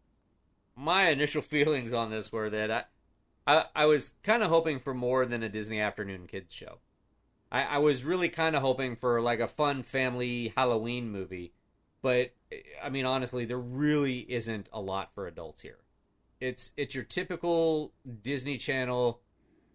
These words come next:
overacted, fake-looking, laugh track using detritus. I, you know, al-, although after saying that, I don't believe there actually was a laugh track, but the film just seemed so canned that, you know, you could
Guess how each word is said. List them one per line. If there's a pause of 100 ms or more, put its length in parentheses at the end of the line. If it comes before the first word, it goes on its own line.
overacted, (220)
fake-looking,
laugh
track
using
detritus. (640)
I, (500)
you
know,
al-,
although
after
saying
that,
I
don't
believe
there
actually
was
a
laugh
track, (840)
but
the
film
just
seemed (320)
so
canned (180)
that, (100)
you
know,
you
could